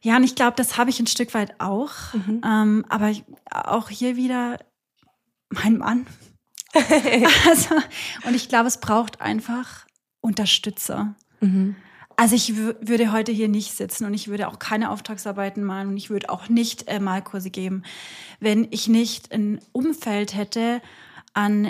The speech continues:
Speaker 1: engen Freunden und an, ähm, an Familie, an meinem Mann vor allem, die, also ich saß ganz oft da schon und hab gesagt, „Lass das alles sein. Mach das
Speaker 2: Mhm.
Speaker 1: nicht mehr. Kann es nicht. Das ist nicht weg.“
Speaker 2: Mhm.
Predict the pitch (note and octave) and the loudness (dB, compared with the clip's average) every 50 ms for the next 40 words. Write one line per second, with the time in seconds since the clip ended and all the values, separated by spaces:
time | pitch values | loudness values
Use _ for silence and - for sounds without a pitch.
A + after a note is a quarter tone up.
0 | - - - B3 C4 C4+ C4 C4 B3+ - - A#3+ A#3 A3+ A#3 A#3 A#3 A#3 A3 G#3+ | -2 -2 0 4 6 6 6 4 2 2 2 4 4 6 6 6 4 4 4 4
1 | A3+ A#3 A3+ A3+ A3+ A3 A3 A3+ - - G#3 G#3 G#3 G#3 - - - G#3 G3+ G3+ | 4 4 6 6 6 4 4 2 -2 -2 0 2 2 0 0 -4 -4 -2 0 0
2 | G3+ G#3 G#3 G3+ - - - - G3+ G3+ G3+ G3+ G3+ G3+ G3+ - - _ _ - | 0 0 0 -2 -4 -6 -6 -4 -2 -2 -2 -2 -2 -4 -6 -8 -12 _ _ -6
3 | G#3+ F#3+ - A3 G#3 G#3+ A3+ A#3 A#3+ A3+ G#3+ G#3 G#3 G3+ G3 G3 G3 G3 G3 G#3+ | -6 -4 -2 0 2 2 4 4 4 2 2 2 2 2 2 2 2 2 4 4
4 | A3+ A3+ A3 - G#3 - - - G#3 G3+ G3+ G3+ G#3 G3+ G3+ - _ - - - | 4 2 2 0 -2 -2 0 0 0 0 0 2 0 0 -2 -6 _ -12 -6 -2
5 | G3+ G#3 G#3 G3+ G3+ G3+ - - _ _ _ _ _ _ _ _ A#3 F3+ - E3+ | 0 0 2 2 0 -2 -4 -8 _ _ _ _ _ _ _ _ -4 -2 -2 -2
6 | - - G#3+ F#3 F#3 F3+ - - A3+ D#4 D#4+ - - B3+ C4 - - - G#3+ F#3 | -2 0 0 0 0 -2 -2 0 2 2 2 2 2 0 0 0 -2 -2 0 0
7 | F#3 G3+ - G3 F3+ F#3 F#3+ F3+ F#3+ D#3+ D3 F3 - - - D#3+ - _ _ _ | 2 2 2 2 2 0 0 0 -4 -8 -8 -10 -14 -16 -16 -16 -18 _ _ _
8 | _ _ _ - E3 - - F3+ F3 - - - F#3 - - - G3+ A3 A3+ - | _ _ _ -16 -14 -12 -10 -10 -10 -10 -10 -8 -8 -6 -6 -4 -6 -6 -8 -10
9 | _ _ _ _ _ _ _ - G3+ F3+ E3 F3 F#3+ G3 F#3+ - - - - G3 | _ _ _ _ _ _ _ 0 2 2 4 6 4 4 4 2 0 -2 -2 -4
10 | - _ _ _ _ _ _ _ _ _ _ - - C4 D#4 E4 E4 - A#3+ A#3 | -6 _ _ _ _ _ _ _ _ _ _ -6 0 2 2 2 2 -2 -4 -4
11 | A3 - - _ _ _ _ _ _ - A3+ F3+ - A#3 - - A3+ G3+ - - | -4 -8 -16 _ _ _ _ _ _ 0 2 2 4 2 2 2 0 -4 0 0
12 | A#3+ B3 B3 - - - - - - - _ _ _ - G#3 G3+ F#3 F#3 G3 G3+ | -2 -2 -2 -6 -16 -20 -20 -20 -20 -20 _ _ _ 4 4 6 6 6 4 2